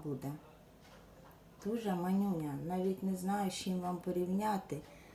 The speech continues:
Ну, якщо сантиметр є від основи і до кінчика оцього,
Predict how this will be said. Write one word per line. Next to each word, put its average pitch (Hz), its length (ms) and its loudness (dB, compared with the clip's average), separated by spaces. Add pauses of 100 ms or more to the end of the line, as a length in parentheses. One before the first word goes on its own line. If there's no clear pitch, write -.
(220)
Ну, 202 500 6 (1000)
якщо 202 300 4
сантиметр 220 760 4
є 202 420 4 (380)
від 175 200 6
основи 180 840 4
і 175 200 4
до 170 340 2 (1200)
кінчика 170 760 4 (260)
оцього, 170 560 2